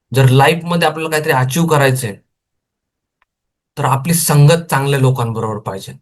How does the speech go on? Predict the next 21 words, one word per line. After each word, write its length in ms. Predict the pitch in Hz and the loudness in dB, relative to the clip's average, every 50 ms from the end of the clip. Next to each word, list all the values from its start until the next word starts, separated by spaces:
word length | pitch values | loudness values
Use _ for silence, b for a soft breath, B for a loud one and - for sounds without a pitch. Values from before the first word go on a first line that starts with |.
| _ _ _ _ _ | _ _ _ _ _
चांगल्या, 340 | - 139 139 147 151 156 156 151 147 139 143 - _ _ _ _ _ _ _ - | -4 0 2 2 2 2 0 0 -4 -6 -8 -12 _ _ _ _ _ _ _ -6
अ, 1120 | 127 127 127 123 123 127 127 127 123 123 123 123 123 120 120 120 113 - - _ _ - - - | -2 0 0 2 2 2 0 0 0 0 0 0 -2 -2 -6 -8 -10 -12 -16 _ _ -20 -12 -10
अशा 280 | 139 135 - - 208 | -8 -6 -2 0 0
लोकांबरोबर 540 | 196 196 196 196 190 185 180 180 180 180 175 | 0 0 -2 -2 -2 -2 -2 -2 -2 -4 -2
पाहिजेत 300 | 170 165 160 156 160 165 160 - | 0 0 0 0 -2 -6 -8 -6
की 80 | 180 | -6
जे 120 | 147 147 170 | -4 -2 -2
ग्रोथचा 500 | 175 143 131 151 170 170 170 - 180 160 | -2 -2 0 2 2 0 0 0 0 0
विचार 320 | 151 147 147 156 147 143 | 0 0 0 0 0 0
करतायत, 440 | 147 143 127 127 - 139 135 139 135 135 - _ _ _ _ _ - | 0 0 -2 -2 -2 0 0 0 -2 -4 -8 _ _ _ _ _ -6
लर्निंगचा 520 | 135 139 147 147 147 156 156 156 151 160 | -2 2 2 4 4 2 0 0 -2 -2
विचार 320 | 143 139 131 131 139 135 131 | -2 -2 -2 -2 -2 -2 -2
करतायत, 440 | 135 135 127 127 139 131 127 127 | -2 -2 -2 0 0 2 2 2
काहीतरी 280 | 131 135 131 131 151 135 | 0 0 -2 -2 0 0
अचीव्ह 360 | 131 135 127 - - 170 165 | 0 -2 -2 -2 -2 -2 0
करण्याचा 380 | 156 151 143 147 143 143 143 143 | 0 0 0 0 0 0 0 0
विचार 360 | 139 135 131 127 131 131 127 | 0 0 -2 0 0 0 0
करतायत, 320 | 127 127 123 120 127 127 | 0 -2 -2 0 0 -2
काहीतरी 280 | 127 131 131 127 135 135 | 0 -2 -4 -4 -2 -2
स्वप्न 400 | 131 - 147 131 135 143 151 156 | 0 0 0 0 0 0 0 0
बघतायत, 520 | 143 139 127 127 - - 131 123 123 123 | 2 2 0 -2 -4 -4 -2 0 0 0